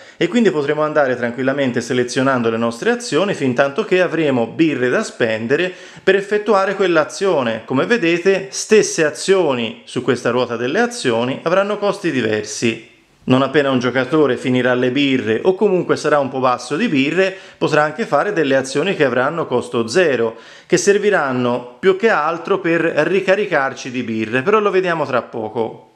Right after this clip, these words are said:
E quindi per fare un primo riassunto della selezione azioni giocherà sempre il giocatore proprietario del dado più indietro di questa ruota delle azioni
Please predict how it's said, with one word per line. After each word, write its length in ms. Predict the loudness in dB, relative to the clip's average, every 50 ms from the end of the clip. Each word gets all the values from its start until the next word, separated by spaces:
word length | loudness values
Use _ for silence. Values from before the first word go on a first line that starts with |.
| _ _ 0
E 100 | 2 2
quindi 200 | 2 2 2 2
per 140 | 0 0
fare 180 | 2 0 0 0
un 80 | 0 0
primo 240 | 2 2 2 2
riassunto 640 | 2 0 0 0 -2 -2 -2 0 0 0 0 0 0
della 200 | 0 0 -2 -4
selezione 520 | -4 -4 -4 -4 -4 -4 -4 -2 -2 0
azioni 400 | -2 -2 -2 -2 -2 -2 0 0
giocherà 340 | 0 -2 -2 0 -2 -2 -2
sempre 380 | -2 -2 -2 -2 -2 -2 -2 -4
il 80 | -4
giocatore 400 | -2 -2 -2 -2 -2 -2 -2 -4
proprietario 560 | -4 -4 -2 -2 -2 0 0 0 0 0 0
del 160 | 0 -2 0 0
dado 400 | 2 2 2 2 0 -2 -2 -2
più 100 | -2 0
indietro 760 | 2 2 2 2 4 4 4 4 2 0 -2 -2 -4 -4 -6 -10 -20 -20 -20 -8
di 120 | -4 -2
questa 300 | 0 0 0 0 0 0
ruota 320 | 0 2 2 2 0 -2 -4
delle 240 | -2 -2 0 0 0
azioni 640 | 0 -2 -4 -4 -2 -2 0 0 0 0 -2 -2